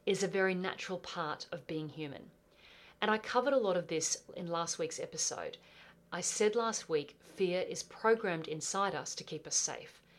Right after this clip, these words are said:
So it is natural, and if the saber-toothed tiger is, is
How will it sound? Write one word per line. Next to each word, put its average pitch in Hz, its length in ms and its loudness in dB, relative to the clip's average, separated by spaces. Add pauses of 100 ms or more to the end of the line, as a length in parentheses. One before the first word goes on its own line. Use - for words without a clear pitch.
(260)
So 202 260 6
it 214 140 4
is 202 200 4
natural, 202 640 0
and 170 320 0
if 170 120 -10
the - 80 -8
saber-toothed 165 640 -4
tiger 156 500 -2
is, - 320 -4
is 165 300 -6